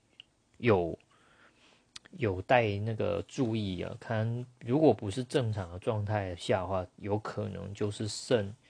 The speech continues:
气不足的情况。但我们现在，他是说我们现在的人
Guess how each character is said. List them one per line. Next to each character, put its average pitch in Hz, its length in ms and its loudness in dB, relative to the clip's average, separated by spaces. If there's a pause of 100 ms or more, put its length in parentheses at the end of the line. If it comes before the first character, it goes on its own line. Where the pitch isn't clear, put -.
(120)
气 - 260 -2
不 113 160 -8
足 - 300 -12
的 - 100 -10
情 - 320 -12
况。 - 260 -8 (520)
但 196 140 0
我 139 120 6
们 92 220 2
现 107 400 0
在， 101 320 2
他 123 100 -2
是 143 80 0
说 143 160 -2
我 120 100 2
们 98 160 -6
现 120 300 -4
在 110 220 -2
的 90 120 -6
人 90 240 -8